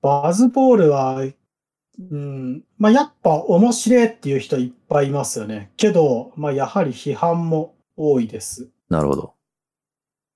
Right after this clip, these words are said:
Speaker 1: まあ、ただ、エキサイティングにして盛り上げてるだけだよ、みたいなことを言ってるイングランドオービーの、代表オービーのフ-、Fさん。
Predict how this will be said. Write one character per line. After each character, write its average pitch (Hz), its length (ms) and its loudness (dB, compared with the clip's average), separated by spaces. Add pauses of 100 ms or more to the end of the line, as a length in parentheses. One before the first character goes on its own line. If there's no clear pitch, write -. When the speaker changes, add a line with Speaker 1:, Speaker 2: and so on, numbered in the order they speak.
(200)
Speaker 1:
ま 156 80 -8
あ、 - 20 -8
た 185 180 2
だ、 131 300 -2
エ 147 140 -2
キ - 80 -10
サ 185 160 2
イ 165 80 0
テ 160 80 -6
ィ 139 80 -4
ン - 20 -6
グ 139 80 -6
に 135 100 -6
し - 100 -10
て 151 100 2
盛 139 200 -2
り 170 60 2
上 180 80 0
げ 165 80 0
て 151 80 0
る 127 120 0
だ 127 180 -2
け 151 160 0
だ 131 120 -2
よ、 110 180 -8 (140)
み 135 120 -12
た 120 120 -2
い 113 60 -8
な 107 140 -16 (280)
こ 131 160 -12
と 127 120 -4
を 117 60 -4
言 113 80 -8
っ - 20 -20
て - 260 -4
る 160 140 0
イ 156 100 0
ン 151 160 0
グ 135 80 -2
ラ 131 140 0
ン 131 80 -4
ド 139 340 -2
オ 135 60 -4
ー 127 40 -6
ビ 135 200 -6
ー 135 40 -2
の、 175 440 0
代 131 140 -4
表 143 160 -6
オ 147 200 0
ー - 20 -8
ビ 165 200 -4
ー - 20 0
の 175 340 -2 (360)
フ-、 175 200 -14 (1000)
F 185 160 0
さ - 140 -2
ん。 - 180 -8